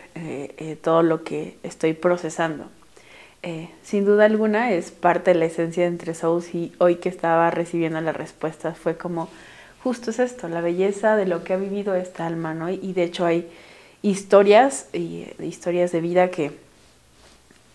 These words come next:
que son muy fuertes, en, que son, am, mm, que son cicatrices que creo que vamos a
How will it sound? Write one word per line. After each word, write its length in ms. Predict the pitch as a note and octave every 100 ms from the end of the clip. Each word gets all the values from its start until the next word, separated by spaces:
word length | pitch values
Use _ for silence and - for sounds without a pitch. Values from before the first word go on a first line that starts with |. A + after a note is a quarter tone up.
| -
que 160 | - D#3+
son 440 | F3 E3 E3 E3 - -
muy 300 | F#3+ G3 G3+
fuertes, 600 | G3+ F#3 F3+ F#3+ C4+ - - - - - -
en, 240 | F#3 D#3 -
que 200 | - D#3+ D#3
son, 460 | E3+ E3 E3+ F#3 - - -
am, 580 | E3+ D#3+ D#3+ D#3 E3 F#3+ F#3+ A3+ A3+ B3 _ _ _ _ -
mm, 280 | E3 E3+ - - - - - - - - -
que 100 | F#3+
son 220 | G#3+ G#3+
cicatrices 840 | A#3 G#3+ F#3+ F#3 G3 F#3+ E3 -
que 160 | - D#3+
creo 240 | E3 E3
que 80 | E3+
vamos 460 | E3 E3 E3 -
a 240 | E3+ E3+